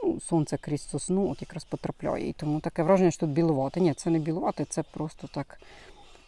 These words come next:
так є. Бачите, кущик дуже слабенький. Ну, кажу, е, тут йому, мабуть, не найкраще місце. Е,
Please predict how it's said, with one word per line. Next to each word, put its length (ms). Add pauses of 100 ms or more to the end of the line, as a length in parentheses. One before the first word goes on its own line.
так 300
є. 100
Бачите, 300
кущик 300
дуже 200
слабенький. 480
Ну, 140
кажу, 460
е, 180
тут 280
йому, 200
мабуть, 600
не 180
найкраще 560
місце. 380 (1040)
Е, 380